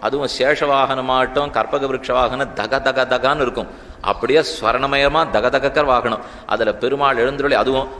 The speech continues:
அன்னைக்கு பார்த்து வெல்வெட்டுல ஒரு கபாய் சாத்தின்னு கருநீலத்துல எழுந்துருளினார்னா, இந்த நீலத்துக்கும் அவர் சாத்தின்னு இருக்கிற நீலநாயக கல்லுக்கும் ஒரே அர்த்த சந்திரனு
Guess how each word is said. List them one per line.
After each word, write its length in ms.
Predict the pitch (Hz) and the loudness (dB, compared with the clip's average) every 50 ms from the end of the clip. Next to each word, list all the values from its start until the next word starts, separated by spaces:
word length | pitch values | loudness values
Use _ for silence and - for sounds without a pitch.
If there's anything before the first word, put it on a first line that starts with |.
| - - - | -14 -6 -4
அன்னைக்கு 340 | 107 113 127 127 127 123 120 | -4 -4 -2 -4 -4 -4 -2
பார்த்து 420 | 135 123 131 143 143 143 - 151 | 0 2 2 2 2 2 0 -2
வெல்வெட்டுல 680 | 117 98 110 127 147 160 160 165 160 160 - 147 147 147 | 0 2 4 4 4 4 2 2 2 4 2 2 4 4
ஒரு 260 | 139 131 120 117 - - | 4 2 2 0 0 -2
கபாய் 320 | - 120 131 156 151 147 135 - | -4 0 2 2 2 2 2 2
சாத்தின்னு 420 | 127 127 127 131 143 139 143 139 - - | 2 0 2 0 -2 -2 -2 -2 0 2
கருநீலத்துல 640 | 127 131 143 165 170 165 165 151 147 - - 143 127 | 2 2 2 2 2 2 2 2 2 0 0 0 2
எழுந்துருளினார்னா, 880 | 117 120 131 143 147 139 135 127 127 120 113 113 110 110 117 117 120 - - - - - - | 2 2 2 2 2 2 2 2 2 0 0 2 2 2 2 2 0 -2 -6 -14 -16 -16 -10
இந்த 320 | - 120 127 127 120 117 113 | -8 -8 -4 0 0 0 2
நீலத்துக்கும் 760 | 117 127 139 147 147 147 143 - 151 143 - 165 165 160 | 2 0 0 2 2 2 0 -2 -4 -4 -4 -4 -2 0
அவர் 180 | 156 139 123 110 | 2 2 2 2
சாத்தின்னு 380 | 101 - 110 127 143 - 147 139 | 0 0 0 0 0 -2 -4 -6
இருக்கிற 300 | 131 127 123 127 120 113 | -4 -4 -2 -2 -2 0
நீலநாயக 600 | 120 135 135 135 131 131 131 127 120 110 117 113 | 0 0 0 2 2 2 2 2 2 0 0 0
கல்லுக்கும் 480 | - 113 127 135 135 135 143 156 175 175 - - - - - - | 0 0 0 0 0 0 2 0 0 -2 -6 -12 -16 -18 -12 -4
ஒரே 260 | 113 123 131 147 160 | 0 2 4 4 4
அர்த்த 500 | 160 156 127 117 127 139 139 139 165 170 170 | 4 4 2 2 2 2 2 2 2 2 2
சந்திரனு 440 | 165 147 147 139 147 143 147 156 | 2 0 2 2 2 2 2 2